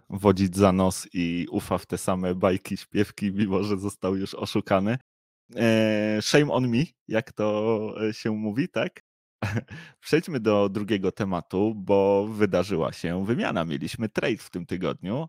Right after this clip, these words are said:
a trade między Lakers i Jazz, no i okazało się, że w ramach tej wymiany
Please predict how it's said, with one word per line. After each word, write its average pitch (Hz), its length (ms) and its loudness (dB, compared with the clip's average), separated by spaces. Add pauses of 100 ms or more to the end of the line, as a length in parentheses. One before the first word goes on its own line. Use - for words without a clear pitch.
a 92 320 -2 (100)
trade 95 420 0
między 92 580 0 (180)
Lakers 92 640 -2
i 113 120 0
Jazz, 101 400 0
no 95 120 -2
i 95 100 2
okazało 104 460 2
się, 101 180 -2
że 98 120 0
w 92 40 -4
ramach 110 300 2
tej 90 180 -4
wymiany 92 500 -6